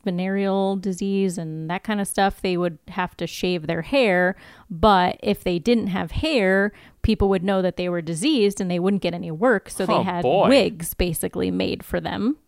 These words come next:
Speaker 1: for
Speaker 2: Aha.
Speaker 1: their, for their ghiblies, as you
Speaker 2: Wow.
Speaker 1: say, their
Speaker 2: How'd
Speaker 1: privates.
Speaker 2: you learn this? <laughs>
Speaker 1: Uh, actually, I learned it from my dad. <laughs>
Speaker 2: Okay.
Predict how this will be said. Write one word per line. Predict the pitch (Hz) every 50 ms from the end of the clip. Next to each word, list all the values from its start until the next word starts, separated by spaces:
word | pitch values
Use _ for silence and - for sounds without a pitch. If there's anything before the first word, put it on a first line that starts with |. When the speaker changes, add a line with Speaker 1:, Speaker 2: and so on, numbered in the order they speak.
| - - 117
Speaker 1:
for | - 180
Speaker 2:
Aha. | 175 170 -
Speaker 1:
their, | 175 180 180 180 180 - _ _ _ _ _ _ _ _ _
for | - - 202
their | 196 196 202 196
ghiblies, | 185 - 269 247 190 165 151 156 160 - 190
as | 175 - -
you | -
Speaker 2:
Wow. | 190 123 -
Speaker 1:
say, | 180 165 165 170 170 - _
their | - 190 175 -
Speaker 2:
How'd | - -
Speaker 1:
privates. | 208 202 180 170
Speaker 2:
you | 160
learn | 330 269 170
this? | 139 113 101 - - - - - _
<laughs> | - - - - - - - - - 220 - - 349 - -
Speaker 1:
Uh, | - - - 214 202 202 202 196 - -
actually, | 226 269 - 196 180 269 262 247
I | 214 208
learned | 196 196 196 202 190
it | 190
from | - 220 190 185
my | 180 185 185 180
dad. | 147 - 202 185 - - - - - -
<laughs> | - - - - - _ - 679 - 233 294 605 - 233 - _ -
Speaker 2:
Okay. | 349 302 339 - 240 226 - -